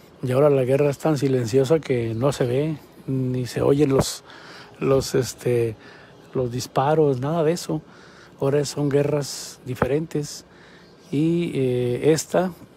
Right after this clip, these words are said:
de que hacen con drones, bueno, había nada más en la, en la, en los espías, eh, gringos que, que utilizan microdrones, y no solo para espías, sino para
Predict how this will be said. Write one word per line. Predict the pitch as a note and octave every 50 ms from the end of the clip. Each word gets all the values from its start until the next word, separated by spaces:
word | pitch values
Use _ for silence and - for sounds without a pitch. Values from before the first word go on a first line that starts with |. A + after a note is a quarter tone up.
| - - - -
de | C#3 B2 A#2+
que | - - B2+ B2
hacen | C3 C#3+ - - D#3+
con | C#3+ - C#3 B2+
drones, | C3+ C#3 D#3 F3+ F#3
bueno, | D#3+ D#3 E3 D#3+
había | C#3+ C#3 D3+ D3+
nada | D3+
más | D3 D3+ D3 C#3 -
en | D3+ D3
la, | C#3+ C3 A#2+ A2+ - - - - - - - - - - - - - - - - - - - - - - - - - - - - - - -
en | - C3+ B2+
la, | B2 B2+ C#3+ D3
en | C3 B2+
los | B2+ A2 C3
espías, | B2 - - - C#3 C#3 C#3+ C3+ - -
eh, | - C3 A#2+ A#2+ A2+
gringos | A#2 B2 C3 C#3+ D3 C#3+ C#3+ B2+ -
que, | - B2 A#2+ A2+ A2 - - - - - - - - - - -
que | -
utilizan | C3+ A2+ C3 B2+ C3 B2+ B2+ D3 C#3 C3+ C3 A#2+
microdrones, | B2+ B2+ - C#3 B2+ B2 A#2 A#2+ A#2+ B2 B2+ C3+ C#3 C#3 B2 - -
y | B2+ A#2+ A2+ A2+ A2 - - - - - - - - - -
no | - D3+
solo | C3 E3+ E3 D#3+
para | - - C3+ C3
espías, | B2 - - F#3+ G#3+ G3 -
sino | - E3 D#3 D3 C3
para | B2+ C#3+ C3+ C3 B2+ B2 A#2+ B2 A#2+